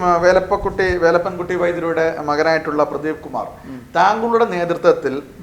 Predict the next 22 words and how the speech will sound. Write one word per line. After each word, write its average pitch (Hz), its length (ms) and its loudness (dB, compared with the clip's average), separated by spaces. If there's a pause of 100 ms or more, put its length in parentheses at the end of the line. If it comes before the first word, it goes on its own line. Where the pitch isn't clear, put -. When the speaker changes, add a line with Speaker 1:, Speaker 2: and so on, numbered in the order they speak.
(120)
Speaker 1:
ഇപ്പോൾ 135 560 0
നമ്മുടെ 170 320 -2
ഈ 175 100 -4
ഒരു 175 140 -2
സെന്ററിൽ 151 500 -2 (160)
ലഭ്യമാക്കുന്ന 151 720 -4 (480)
മുട്ടികുളങ്ങര 196 640 -2
എണ്ണയ്ക്ക്, 160 680 -2 (320)
ആ, 147 320 0
അതുപോലെ 156 360 2
തന്നെ 151 140 -4 (120)
എന്ത് 151 220 -6 (100)
മറ്റുള്ള 151 360 -4
പ്രൊഡക്റ്റുകൾ 135 460 -8
എന്തൊക്കെയാണ്? 113 440 -14 (220)
Speaker 2:
നമ്മളിവിടെ 185 560 -6
മുട്ടിക്കുളങ്ങര 190 680 -6
എണ്ണ 175 260 -4
ഈ 180 200 -4
വേദനയ്ക്കുള്ളതല്ലാതെ, 160 1300 -4 (240)
ഏ, - 20 -4 (260)
തലയിൽ 160 260 -2